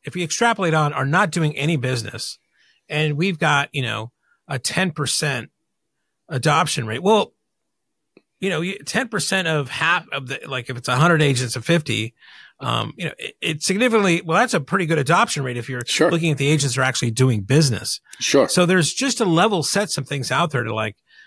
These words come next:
Speaker 1: manage expectations on that. Or, or it could be, you know, used to say,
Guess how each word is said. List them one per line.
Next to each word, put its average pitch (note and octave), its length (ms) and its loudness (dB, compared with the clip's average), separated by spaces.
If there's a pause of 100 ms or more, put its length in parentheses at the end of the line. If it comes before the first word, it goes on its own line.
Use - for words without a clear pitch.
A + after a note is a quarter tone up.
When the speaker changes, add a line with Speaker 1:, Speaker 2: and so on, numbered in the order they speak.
(160)
Speaker 1:
manage D#3+ 360 4
expectations C#3+ 720 -2
on G#2 160 -8
that. G#2+ 180 -8
Or, A#3 260 6
or B3+ 220 6
it B3 100 0
could F#3 140 -2
be, F3 400 4
you E3+ 140 2
know, C3+ 120 0
used D#3 360 4
to D3 60 0
say, C#3 460 2